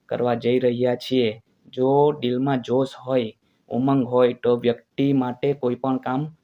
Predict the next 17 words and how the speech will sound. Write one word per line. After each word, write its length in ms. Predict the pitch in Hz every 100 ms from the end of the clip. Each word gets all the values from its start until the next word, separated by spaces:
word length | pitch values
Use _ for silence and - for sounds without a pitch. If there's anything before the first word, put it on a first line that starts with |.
| -
મુશ્કેલ 440 | 117 113 135 131
નથી. 480 | 120 113 127 113 101 _ _ _ -
આ 200 | 120 135
કહેવત 520 | 135 135 135 139 139 - _ _ _ _ _ _ _ _ - -
સ્વર્ગસ્થ 580 | - 117 117 139 135 139
ધીરુભાઈ 540 | 123 127 127 127 135
અંબાણી 500 | 131 123 135 147 151
અને 400 | 123 127 143 170 _ _ _ _ _ _ _ 117
રતન 300 | 110 135 131
ટાટા 580 | 117 113 135 123 107 _ _ -
પર 260 | 123 - _
એકદમ 380 | 123 - 143 139
બંધ 240 | 123 135 131
બેસે 360 | 120 117 123
છે. 260 | 117 110 107
ભારતીય 880 | 107 127 127 123 - 151 151 151 127
ઉદ્યોગના 840 | 123 - 139 139 143 143 147 151